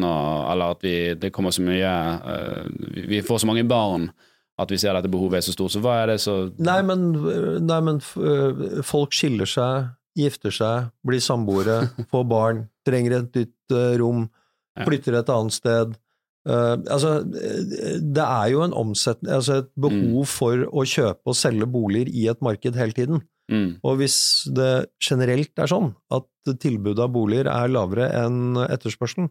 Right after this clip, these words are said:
Speaker 2: øh, der og da, ja, så holder prisene.
Speaker 1: Ja.
Speaker 2: Og så tror jeg også det er veldig mange som, eh, trekker boligene fra markedet. Altså at de tenker at,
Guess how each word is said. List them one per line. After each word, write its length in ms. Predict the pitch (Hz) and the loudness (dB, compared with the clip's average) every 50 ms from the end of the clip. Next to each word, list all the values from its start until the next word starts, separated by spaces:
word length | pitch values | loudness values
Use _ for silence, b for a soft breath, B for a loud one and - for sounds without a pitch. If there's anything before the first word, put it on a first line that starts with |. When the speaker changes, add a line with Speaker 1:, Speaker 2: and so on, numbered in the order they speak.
| - _ _ | -6 _ _
Speaker 2:
øh, 240 | - 143 139 139 131 | -2 -2 0 0 0
der 220 | 127 131 131 131 156 | 2 2 2 2 2
og 40 | |
da, 140 | 165 - 269 - _ _ | 0 -2 -2 -6 _ _
ja, 160 | - 175 180 | -4 -4 -4
så 200 | 196 - - 170 165 170 165 160 | -4 -4 -2 -2 0 0 0 0
holder 280 | 160 151 147 147 139 139 | 0 0 0 0 0 0
prisene. 320 | 135 127 113 - 135 131 - _ _ _ _ _ _ _ _ | -2 -2 -4 -4 -10 -16 -16 _ _ _ _ _ _ _ _
Speaker 1:
Ja. 140 | 143 139 120 - _ _ _ _ _ B B B B B B B B B B B B | -2 -2 -2 -4 _ _ _ _ _ B B B B B B B B B B B B
Speaker 2:
Og 80 | 160 | 0
så 60 | 151 160 | 2 2
tror 100 | 180 160 | 2 4
jeg 140 | 170 190 180 | 4 4 4
også 180 | 151 - - 170 | 2 2 2 2
det 60 | 175 | 2
er 100 | 175 165 151 | 4 4 4
veldig 140 | 123 120 135 | 2 2 2
mange 240 | 139 123 110 104 101 | 2 2 2 0 0
som, 440 | - - 123 123 127 123 123 151 - - _ _ _ _ _ _ _ | 0 2 2 2 2 0 0 -2 -4 -8 _ _ _ _ _ _ _
eh, 520 | - - - 175 196 - - 202 - - 180 | -12 -8 -6 -6 -6 -6 -8 -8 -6 -6 -6
trekker 720 | - - 123 107 - - 135 127 127 131 127 123 127 123 123 | -4 -4 -4 -4 -2 -2 0 2 2 2 2 2 2 2 2
boligene 440 | 120 120 110 95 95 95 104 107 | 0 0 2 2 2 0 0 -2
fra 160 | 107 - 117 110 | 0 0 0 0
markedet. 420 | 110 107 95 - - 101 110 113 - - _ _ - | 0 -2 -4 -4 -6 -6 -6 -6 -6 -10 _ _ -4
Altså 220 | 113 - - 117 113 | -4 -2 0 -2 -2
at 100 | 107 - | -2 -4
de 80 | 123 | -8
tenker 380 | 110 - 113 95 - - 95 95 | -4 -4 -4 -4 -2 -2 -2 -2
at, 100 | 95 | -2